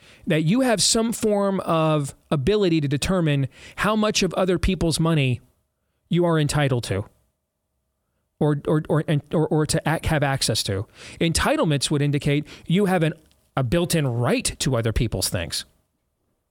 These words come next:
Built in. It's automatic. Um, the Bible has a word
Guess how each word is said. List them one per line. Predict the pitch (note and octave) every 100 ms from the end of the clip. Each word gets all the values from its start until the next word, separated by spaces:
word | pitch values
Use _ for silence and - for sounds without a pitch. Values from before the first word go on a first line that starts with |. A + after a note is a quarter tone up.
| _ _ _ _ _ _ _ _ _ _ _ _ _ _ _ _ _ _ _ - B2
Built | G3+ E3+
in. | A3 C#4 G#2 - _ _ _
It's | E3
automatic. | G3 F3+ A3 A3 - - _ _ - - - - - -
Um, | C#3+ D#3+ -
the | D#3
Bible | D3+ F#3+ A3+ G3+
has | A3+ G#3
a |
word | G3 F#3+ A3+ F3+